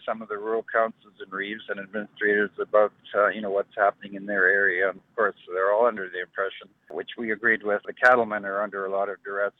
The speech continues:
right now, most likely because they have little or no pasture whatsoever in some cases. The forage crops are very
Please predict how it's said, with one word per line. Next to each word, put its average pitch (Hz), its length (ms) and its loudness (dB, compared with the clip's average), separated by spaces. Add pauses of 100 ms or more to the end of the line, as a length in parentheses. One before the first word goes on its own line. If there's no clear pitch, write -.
right 95 220 -4
now, 101 200 -8 (200)
most 127 300 -8
likely 110 260 -2
because 104 460 -4
they 101 100 -2
have 98 320 2
little 143 380 2 (120)
or 98 120 -10
no 120 260 -4
pasture 104 480 -6
whatsoever 101 720 -2
in - 60 -6 (100)
some 104 140 -6
cases. 117 520 -6
The - 120 -12
forage 131 260 4 (100)
crops 120 320 4
are 92 160 -6
very 110 240 2